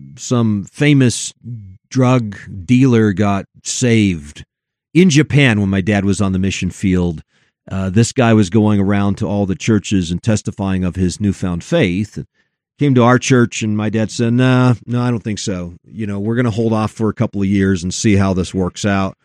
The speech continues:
And sure enough, the guy wound up going back into his, uh, his bad lifestyle. So, you know, I think before you fast track them into a position where they're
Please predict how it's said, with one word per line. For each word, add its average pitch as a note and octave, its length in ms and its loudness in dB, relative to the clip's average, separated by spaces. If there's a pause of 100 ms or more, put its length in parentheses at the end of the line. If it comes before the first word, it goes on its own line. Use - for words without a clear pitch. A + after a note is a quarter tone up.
(340)
And A2+ 160 -2
sure D3+ 220 6
enough, A#2 240 4
the A2 80 -2
guy G2+ 420 2
wound G#2 300 0
up F#2+ 120 -2
going F#2+ 300 0
back F#2+ 300 -2
into G2+ 500 -2
his, E2+ 400 -4
uh, F2+ 300 -6
his F2 180 -6
bad F#2 300 -4
lifestyle. F#2+ 560 -4
So, B2 160 0 (880)
you D3+ 260 0
know, D3+ 200 4
I C3+ 160 0
think F#3 360 0 (200)
before D#3+ 420 2
you B2+ 320 4 (260)
fast C#3 520 -2
track D3 380 -2
them A#2+ 180 0
into A#2 340 0
a G#2+ 60 -2
position A2 520 -4
where G2+ 220 2
they're F#2+ 300 2